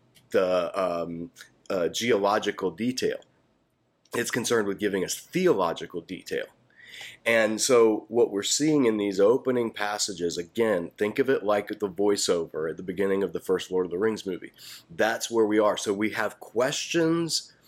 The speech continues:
Like when I'm watching, I'm, I'm geeking out on Lord of the Rings here a little bit, but it's just because so many people have seen that movie.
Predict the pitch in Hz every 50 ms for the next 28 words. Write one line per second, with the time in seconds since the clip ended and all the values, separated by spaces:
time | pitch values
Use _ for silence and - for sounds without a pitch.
0 | - - - - - - 113 117 120 - 127 127 120 123 127 127 127 131 131 131
1 | - 139 120 117 113 127 127 127 131 123 110 127 147 147 - 120 110 107 110 101
2 | 101 104 107 107 104 104 104 107 110 104 - 120 113 104 101 107 113 120 123 131
3 | 127 117 - 113 107 107 101 - - 110 - - 107 - 113 107 101 - - 117
4 | 110 110 101 98 - 104 101 - 98 92 - - - 104 95 92 85 - 90 95
5 | 98 101 120 120 117